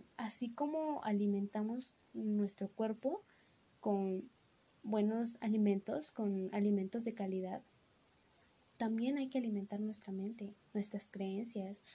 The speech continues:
Tenemos que hacer limpieza de creencias, de patrones y todo ese tipo de cosas, ¿sabes? Yo creo que el otro día leí una frase que decía que tú eres el único responsable,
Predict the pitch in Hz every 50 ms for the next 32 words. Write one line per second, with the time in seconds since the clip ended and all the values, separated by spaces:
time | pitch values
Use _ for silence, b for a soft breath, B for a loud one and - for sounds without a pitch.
0 | B B B _ - - 233 226 233 262 262 - 214 202 - 226 220 226 220 214
1 | 214 208 - - 208 220 226 - 226 208 196 190 196 190 - 196 185 185 190 202
2 | 233 233 - 214 190 185 185 196 196 - B B B B B B _ - 202 214
3 | 202 196 196 190 185 - 196 190 - - 196 196 208 220 214 202 196 202 202 -
4 | - - _ - 214 202 196 196 208 208 - _ - 240 240 269 277 269 - 262
5 | 262 - 226 - - 254 226 208 208 - - 220 - - 202 196 196 - - -
6 | b b b b b b b _ _ - - 214 196 196 214 247 269 - - -
7 | _ _ _ - 254 262 262 262 302 302 294 277 - - - - - _ _ _
8 | _ _ _ - 254 233 240 240 233 262 285 254 262 254 254 269 349 415 392 -
9 | _ _ _ 220 226 220 226 220 220 226 226 233 226 226 - 226 220 214 - 254
10 | 254 254 - 226 202 202 202 - - 226 220 226 226 - 220 214 208 - 220 214
11 | 233 233 - 233 214 220 220 233 233 233 - 214 208 196 - - - 202 202 202
12 | - 208 208 208 214 226 247 262